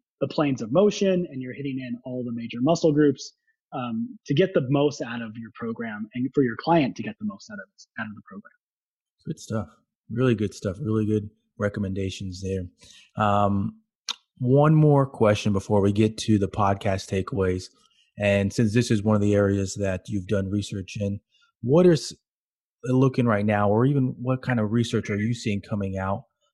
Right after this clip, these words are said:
Speaker 2: um, for the future of circuit, uh, training?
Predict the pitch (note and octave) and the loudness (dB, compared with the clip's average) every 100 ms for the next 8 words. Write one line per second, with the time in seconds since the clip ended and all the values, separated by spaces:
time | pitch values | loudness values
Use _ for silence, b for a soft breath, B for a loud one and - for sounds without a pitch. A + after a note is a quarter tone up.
0 | - F#2 F#2 F#2 G#2+ G2+ - C#3+ - G#2+ | -10 -6 -6 -4 -4 -2 2 2 2 0
1 | - G2 - G2 - _ _ F2+ F2+ - | -2 -8 -8 -12 -12 _ _ -16 -16 -12
2 | F#2+ F2+ | -12 -12